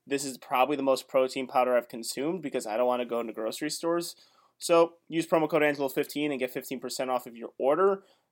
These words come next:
'Cause, again, I've been ordering a lot of protein powder recently because I need to hit my macros. Also, if you guys gonna wear some gear, Stoic Gear is the preferred choice of Two White Lights.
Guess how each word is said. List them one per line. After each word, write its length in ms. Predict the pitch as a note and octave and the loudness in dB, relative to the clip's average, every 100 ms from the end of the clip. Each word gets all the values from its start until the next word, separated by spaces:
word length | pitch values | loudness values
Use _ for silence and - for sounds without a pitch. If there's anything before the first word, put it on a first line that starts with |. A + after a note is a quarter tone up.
| - | -6
'Cause, 300 | B2 A#2 - _ - | -4 -4 -10 _ -6
again, 460 | A#2 C#3+ F3 E3 - | 2 4 4 -2 -2
I've 140 | B2 | 0
been 80 | C3+ | 2
ordering 360 | C#3 C3 C#3 C3 | 0 0 -2 -2
a 80 | G2 | 0
lot 220 | A2 A#2 | 2 2
of 60 | |
protein 320 | - B2 C#3 C3 | 0 -2 -2 0
powder 200 | C#3+ C3+ | 0 0
recently 380 | C#3+ D#3 D3+ | -4 -6 -8
because 440 | A#2+ - A#2+ A#2 - - | -8 -6 -6 -6 -12 -10
I 180 | A#2 B2 | -6 -4
need 300 | C3 B2+ B2 | -4 -8 -10
to 80 | - | -12
hit 200 | C#3 - | -12 -10
my 120 | A2+ | -6
macros. 540 | A2+ B2+ A2 D2+ - _ _ _ _ | -6 -6 -6 -8 -10 _ _ _ _
Also, 480 | - E3 - D#3 C3 | 6 6 8 10 10
if 560 | - _ _ _ _ - | 6 _ _ _ _ 4
you 60 | |
guys 160 | E3 D#3 | 6 4
gonna 120 | D#3+ | 2
wear 220 | D3+ D#3+ | 2 2
some 280 | D#3 E3+ D3 | 2 0 -2
gear, 440 | C3 D3 E3 E3+ - _ _ _ _ _ _ _ - | -2 0 0 0 -4 _ _ _ _ _ _ _ -12
Stoic 640 | - - - D#3 D3+ D3+ | -6 0 4 6 4 2
Gear 460 | D3+ D3+ D3+ D3+ _ C#3 | 2 4 4 0 _ -6
is 400 | D3 C#3 - - _ | -4 -4 -6 -10 _
the 140 | D3 C3+ | -10 -6
preferred 580 | C#3+ - - C#3+ C3+ | -6 -6 -6 -4 -4
choice 320 | - C#3+ C3+ - | -4 -2 -2 0
of 340 | C3 B2+ - | 0 0 -6
Two 160 | - C#3 | -8 0
White 220 | B2+ A#2 | 0 2
Lights. 380 | C3 C3+ C3 | 4 4 2